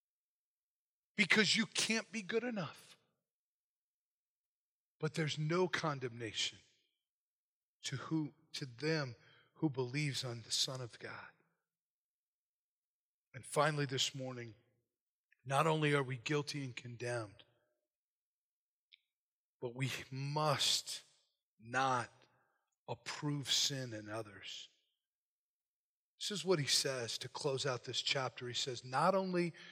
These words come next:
do the same, but also approve of those who practice them." As Christians, this is a fine line, isn't it?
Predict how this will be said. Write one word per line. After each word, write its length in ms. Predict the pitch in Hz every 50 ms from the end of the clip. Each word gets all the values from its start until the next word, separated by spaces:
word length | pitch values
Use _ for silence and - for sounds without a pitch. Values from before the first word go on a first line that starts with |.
| - - _ _ - 110
do 180 | - 160 170 190
the 160 | 151 175 147
same, 400 | - - - 165 156 147 143 135
but 160 | 123 123 127 135
also 460 | 143 165 180 170 - - 175 165 143
approve 640 | - - - - - - - - 170 202 220 202 175
of 180 | 214 190 151 135
those 540 | 139 135 135 135 131 131 123 123 - - _ _ _ _ _ _ _ _ _ _ _ _ _
who 160 | - - -
practice 600 | - - - 139 117 113 - - - 113 - - -
them." 180 | 110 101 95 - _ _ _ _ _ _ _ _ _ _ _ _ _ _ _ _ _ _ _ _ _ _ _ _ _ _ _ _ _ _ _ _ _ _ _ _ _ _ _ _ _ _ _ _ _ _ _ _ _ _ _ _ -
As 160 | - 147 - -
Christians, 800 | - - - 233 233 - - - 185 180 147 127 - - - - _ _ _ _ _ _ _ _ _ _ _ _ -
this 280 | 123 131 - - - 254
is 160 | 254 190 175
a 80 | 196 -
fine 460 | - - - 202 196 202 196 180 170
line, 340 | 175 180 180 170 156 139 143
isn't 280 | 151 151 135 170 175
it? 180 | 175 175 160